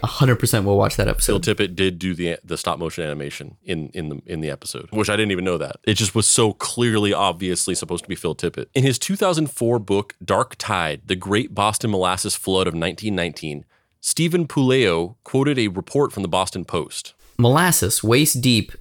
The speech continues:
Speaker 1: covered the street and swirled and bubbled about the wreckage. Here, their struggle to form, whether it was an animal or a human being, it was impossible to tell. Only an upheaval, a thrashing about in the sticky mass,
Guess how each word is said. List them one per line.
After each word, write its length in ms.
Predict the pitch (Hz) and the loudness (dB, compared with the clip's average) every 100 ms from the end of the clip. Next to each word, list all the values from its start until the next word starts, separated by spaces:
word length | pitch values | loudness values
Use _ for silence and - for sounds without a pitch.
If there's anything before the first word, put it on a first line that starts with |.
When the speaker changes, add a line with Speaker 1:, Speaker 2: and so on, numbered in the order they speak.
| - | -14
Speaker 1:
covered 500 | - 147 160 175 170 | -2 2 4 4 4
the 60 | 143 | 2
street 420 | - - 123 120 | 0 2 2 2
and 140 | 110 107 | 0 -2
swirled 640 | - - 131 143 147 143 - | -2 0 4 6 4 4 2
and 200 | 113 101 | 0 4
bubbled 340 | 117 143 131 | 2 4 4
about 360 | 117 107 110 - | 4 4 2 2
the 80 | 104 | 2
wreckage. 560 | 104 98 - - - | 2 2 -2 -4 -8
Here, 300 | - 151 165 | 0 4 4
their 160 | 156 127 | 4 2
struggle 280 | - 139 139 | 2 2 2
to 40 | |
form, 500 | 117 - 110 92 90 - - _ | 2 2 2 2 -2 -8 -20 _
whether 240 | 117 117 | 4 6
it 60 | 123 | 6
was 180 | 110 110 | 4 2
an 80 | 107 | 2
animal 600 | - 131 147 151 147 147 - _ - | 2 2 4 4 2 0 -16 _ 0
or 60 | 98 | 0
a 20 | |
human 380 | - 147 139 123 | 4 4 4 4
being, 340 | 127 131 131 | 4 6 4
it 100 | 127 | 2
was 180 | 117 113 | 2 2
impossible 520 | 110 - 120 - 117 | 2 2 0 2 -2
to 80 | 110 | -2
tell. 500 | - 110 95 98 - - | 0 2 2 0 -4 2
Only 220 | 156 165 | 4 4
an 80 | 123 | 4
upheaval, 680 | 135 - 165 147 104 - - - | 0 2 2 2 2 -2 -6 -2
a 60 | |
thrashing 460 | 120 139 135 131 139 | 0 4 4 4 2
about 320 | 117 113 113 | 4 4 4
in 160 | 123 110 | 2 2
the 80 | 104 | 2
sticky 460 | - - 123 120 | 0 -2 0 2
mass, 540 | 110 104 95 - - | 2 2 0 -2 -6